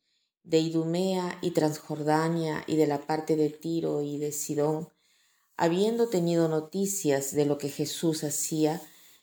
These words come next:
se trasladó a donde él estaba. Entonces rogó también a sus discípulos que le consiguieran una barca para subir en ella,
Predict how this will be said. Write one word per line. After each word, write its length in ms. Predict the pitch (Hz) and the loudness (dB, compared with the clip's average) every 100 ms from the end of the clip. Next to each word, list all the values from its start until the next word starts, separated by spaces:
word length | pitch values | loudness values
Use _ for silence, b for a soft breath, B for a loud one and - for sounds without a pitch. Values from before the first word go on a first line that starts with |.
| B _ | B _
se 160 | 170 | -2
trasladó 800 | 165 165 165 165 170 190 196 196 | 2 2 2 0 2 2 0 -2
a 120 | - 160 | -2 0
donde 480 | 156 151 156 160 | 0 0 0 0
él 80 | 165 | 0
estaba. 680 | 156 156 - 139 143 143 - _ _ _ _ _ _ _ - | -4 -6 -8 -10 -10 -12 -16 _ _ _ _ _ _ _ -12
Entonces 920 | 160 160 165 170 170 180 185 180 - - | -10 0 4 4 4 2 2 0 -8 -8
rogó 500 | - 165 160 180 214 | 0 2 2 0 0
también 680 | 175 165 156 170 160 151 - | 0 0 0 0 0 -2 -10
a 120 | - | -10
sus 240 | 151 160 151 | -6 -6 -6
discípulos 880 | 147 - 180 175 180 170 175 175 b b b b b - | -4 -2 -4 -4 -2 -2 -2 -4 b b b b b -6
que 140 | 170 | 0
le 320 | 165 160 - | 0 -2 -16
consiguieran 720 | - 175 165 175 180 190 190 175 | -6 -4 -2 0 2 4 4 2
una 220 | 165 156 | 2 4
barca 580 | 160 170 175 - 170 165 | 6 4 4 -4 -8 0
para 200 | 160 156 | 2 2
subir 400 | - 156 160 160 | -2 -4 -2 0
en 140 | 151 | -2
ella, 460 | 135 131 139 139 | -4 -6 -8 -12